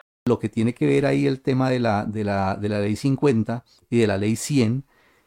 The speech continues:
y que según creo en la propuesta de, de Petro y en, en las críticas que hay de, de la otra parte,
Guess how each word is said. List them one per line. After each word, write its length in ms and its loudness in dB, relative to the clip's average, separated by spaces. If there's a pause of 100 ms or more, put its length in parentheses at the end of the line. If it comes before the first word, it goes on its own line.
(340)
y 640 0 (160)
que 140 -2
según 380 -2
creo 720 4
en 440 0
la 160 -2
propuesta 640 -2
de, 500 -2
de 160 -2
Petro 560 0
y 220 -4
en, 540 -2 (320)
en 180 0
las 180 -2
críticas 540 0
que 140 -2
hay 160 0
de, 260 0
de 220 -4
la 140 -2
otra 260 -4
parte, 640 -2